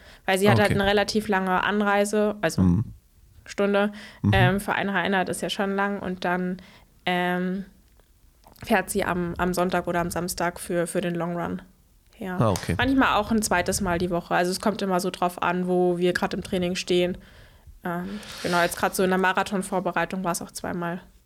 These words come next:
Speaker 2: Okay, wenn wir jetzt davon ausgehen, dass ihr da dann oft gemeinsam gelaufen seid oder gemeinsam gestartet habt und ihr auch viel,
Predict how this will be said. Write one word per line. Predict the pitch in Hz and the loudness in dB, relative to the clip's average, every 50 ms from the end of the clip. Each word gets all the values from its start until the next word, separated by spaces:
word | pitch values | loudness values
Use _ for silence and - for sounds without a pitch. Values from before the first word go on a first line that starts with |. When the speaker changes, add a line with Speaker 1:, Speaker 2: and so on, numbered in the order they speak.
| _ _ - _ _ _ _ _ _ _ _ - _ _ _ _ - - _ _ - - - - - | _ _ -20 _ _ _ _ _ _ _ _ -20 _ _ _ _ -20 -20 _ _ -20 -18 -6 0 0
Speaker 2:
Okay, | 135 - - 135 107 | 0 2 2 2 2
wenn | 87 104 | 4 4
wir | 120 | 4
jetzt | 120 - - | 4 4 2
davon | 135 127 - - | 2 4 4 4
ausgehen, | 95 120 143 - - - 143 | 4 4 4 4 4 2 4
dass | 135 131 - | 4 4 4
ihr | 135 123 | 4 6
da | 120 120 | 6 6
dann | 120 123 - | 6 4 4
oft | - 123 135 156 - - - - - - - - - - | 4 2 2 2 2 0 -2 -2 -4 -4 -4 -8 -2 0
gemeinsam | - 120 120 117 127 147 156 175 156 151 151 | 2 4 6 6 6 6 6 6 6 4 6
gelaufen | 151 139 143 147 156 156 - 165 160 | 6 6 6 6 6 6 4 4 4
seid | 165 156 147 156 160 165 170 175 | 4 4 4 6 6 4 2 2
oder | - - 101 107 107 | 0 0 2 2 2
gemeinsam | - 113 110 110 120 123 120 113 | 2 4 4 6 6 6 4 4
gestartet | 117 - - - 127 135 151 165 - - | 4 2 4 2 2 2 2 2 2 2
habt | 151 135 - - | 2 0 2 0
und | 107 85 | 2 4
ihr | 85 101 | 6 4
auch | 117 - | 4 4
viel, | - - 135 131 131 131 123 - | 4 6 6 8 8 8 6 4